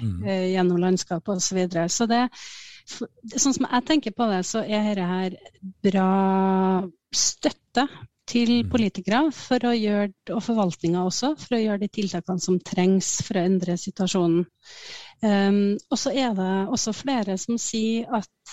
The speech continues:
Speaker 2: de merker allerede at det er tap av naturmangfold. De ser at det er færre fugler på fuglebrettet,
Speaker 1: Mm.
Speaker 2: pinnsvin er borte, og så videre. Altså, folk merker det allerede, og folk begynner nå å bli faktisk ganske bekymret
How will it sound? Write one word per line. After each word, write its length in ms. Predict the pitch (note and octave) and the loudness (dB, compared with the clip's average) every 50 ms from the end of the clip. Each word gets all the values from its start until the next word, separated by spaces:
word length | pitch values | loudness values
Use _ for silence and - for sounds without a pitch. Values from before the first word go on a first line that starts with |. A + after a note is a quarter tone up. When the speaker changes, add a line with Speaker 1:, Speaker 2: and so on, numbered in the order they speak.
| - - | -6 -2
Speaker 2:
de 120 | A3+ A3 | 0 2
merker 640 | G#3+ A3 A#3 A#3+ B3+ - - - _ - - F#3+ G3+ | 2 2 2 0 -2 -4 -8 -20 _ -8 -6 -4 -2
allerede 640 | G#3 G#3 G#3 G#3+ G#3+ A3 A3 A3 G#3 F#3 G3+ A3+ A#3+ - - _ _ _ - | -2 0 0 0 0 -2 -2 -2 -4 -2 -4 -4 -4 -6 -12 _ _ _ -4
at 480 | - A#3 - _ _ _ - - - - - | -4 -4 -4 _ _ _ -10 -10 -10 -6 -2
det 160 | - A3+ G#3+ G#3+ | 0 0 2 2
er 140 | G#3 G3+ G3+ - - | 2 2 0 -2 0
tap 240 | - G#3 G3 - A3+ | 0 0 0 2 2
av 60 | G#3 | 2
naturmangfold. 800 | G3+ F#3+ - G#3 G3 F#3 F3 E3+ E3 - G3+ F#3+ F#3 F3+ - - | 2 2 2 2 2 2 2 0 0 -2 -2 -2 -2 -2 -4 -2
De 160 | G#3+ G#3 G3+ | -2 -2 0
ser 400 | - - - G#3+ G#3+ A#3 A#3+ A#3+ | 0 -2 -2 0 0 0 0 0
at 100 | A#3 A3+ - | -2 -2 -2
det 120 | B3+ A#3+ | -4 -4
er 180 | - - A3+ G#3 | -2 -2 -2 -2
færre 140 | G3+ G3 | -2 -4
fugler 460 | F#3 - - A3+ G#3 G3+ G3 F#3 F3+ F3 | -4 -4 -4 -4 -2 -2 -2 -2 -2 -2
på 100 | - G#3+ | -4 -6
fuglebrettet, 560 | F#3+ A3 G#3 G3+ F#3+ F#3 F3+ F#3 - A#2 A2 | -4 -4 -4 -2 -2 -2 0 2 2 2 2
Speaker 1:
Mm. 260 | F3+ F#3 F#3 F#3+ F#3+ - _ - - - - - - - - - - - - | 2 2 2 2 2 0 _ -12 -20 -18 -18 -18 -18 -18 -20 -20 -10 -4 0
Speaker 2:
pinnsvin 460 | C4 A#3+ A#3 A3 - - G3 F#3+ F#3+ F#3 | 2 2 2 2 0 0 0 2 2 0
er 100 | F#3 F#3 | 0 -2
borte, 880 | F#3 G3+ G3 - _ _ - F#3 F#3 F#3 F#3 F#3 F#3 F#3 F#3 F3+ E3 - - - - - - - - | -2 -4 -6 -6 _ _ -6 -4 -2 -2 0 0 0 0 -2 -2 -4 -6 -12 -20 -20 -18 -16 -12 -8
og 60 | C#4+ | -4
så 120 | - - A3+ | -2 0 0
videre. 260 | A3 G#3 G#3+ G3+ G3 | 0 0 0 0 0
Altså, 180 | G#3+ G3+ - A#3+ | 0 -2 -2 -2
folk 180 | G3 A3+ A3 - | -4 -4 -2 -2
merker 380 | A#3 A#3 A#3 G3 - - G3+ F#3 | 0 -2 -2 -4 -6 -6 -6 -4
det 200 | F#3 F#3 F#3+ G3 | -2 -2 0 0
allerede, 380 | G3 G3+ G3+ G#3+ G#3+ A3 G#3+ C#4+ E4+ E4+ | 0 2 2 0 0 0 0 0 0 0
og 80 | C4 | 0
folk 180 | - C4 B3 - _ | -2 -4 -6 -4 _
begynner 280 | - B3+ A#3 G#3+ F#3+ F#3+ | -2 0 2 2 2 2
nå 340 | F#3+ F#3+ G3 G3 G3+ G#3 | 2 2 2 0 0 -2
å 40 | G3 | -2
bli 480 | F#3+ F3+ F3 F3 F3 F3 F3 F3+ F3 E3+ _ _ _ _ _ _ _ _ _ _ - | -4 -4 -2 -2 -2 0 -2 -2 -4 -6 _ _ _ _ _ _ _ _ _ _ -18
faktisk 880 | - - - - - - - D4+ C4+ F3 - - A3 F#3+ - - - - | -16 -16 -16 -14 -12 -8 -6 -6 -6 -6 -6 -6 -4 -4 -4 -6 -4 0
ganske 260 | A#3 G#3 F#3+ - - F#3 | 0 0 0 0 -2 -2
bekymret 520 | E3 - - F3+ E3 D#3 E3 E3+ G3+ | 0 2 2 4 4 4 2 0 -2